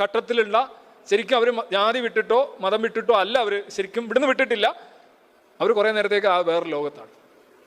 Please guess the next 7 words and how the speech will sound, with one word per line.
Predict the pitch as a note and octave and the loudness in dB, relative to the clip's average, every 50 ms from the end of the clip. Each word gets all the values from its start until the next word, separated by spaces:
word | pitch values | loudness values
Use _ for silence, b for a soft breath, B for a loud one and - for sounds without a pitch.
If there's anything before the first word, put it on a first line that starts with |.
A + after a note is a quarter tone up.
| _ _ - | _ _ -2
അത് | F#3 B3 | -2 0
ചിലപ്പോൾ | C4+ B3 A#3+ A3 A#3 A3+ A3+ G#3 | 2 0 0 0 -2 -4 -4 -4
ഒരുപാട് | G3 F#3+ G3 F#3+ F#3+ G3 F#3+ F3+ F3+ - - - - - - - - | -2 0 2 2 2 0 -4 -8 -12 -20 -20 -20 -20 -20 -18 -8 -8
പ്രശ്നങ്ങൾ | E3 D#3+ - F3+ F3 E3 | -6 -6 -4 -6 -6 -4
ഉണ്ടാക്കി. | D#3 D3 D3 C#3 C3+ C3 A2+ - - - - - - - - | 0 0 0 0 0 -4 -14 -16 -20 -20 -20 -20 -20 -6 -4
അങ്ങനെയുള്ളവരാണ് | C#3+ E3+ G3+ A3+ B3 B3+ C4 C4+ B3+ A#3+ A#3+ B3 | 0 0 2 2 4 4 2 2 2 0 -4 -4
കൂടുതലും | G#3+ G#3+ A3 G#3 G#3+ G#3+ G3+ - | -4 -2 0 0 0 0 -2 -6